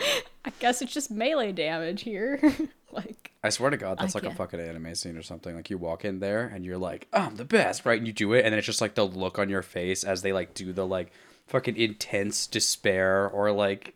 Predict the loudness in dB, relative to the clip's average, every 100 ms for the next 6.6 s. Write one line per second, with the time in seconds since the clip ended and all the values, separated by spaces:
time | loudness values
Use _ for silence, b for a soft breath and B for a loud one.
0 | _ 0 2 2 -2 -6 -8 -10 -2 0
1 | 2 2 4 2 0 -4 -4 -4 -4 -4
2 | -4 -6 b b b b -2 0 -2 0
3 | 0 0 0 0 0 -2 -2 -2 0 -2
4 | -4 -4 -4 B B _ -8 -6 -8 -10
5 | -10 b b b -2 0 0 0 -4 -4
6 | -2 -2 -2 -4 -4 -8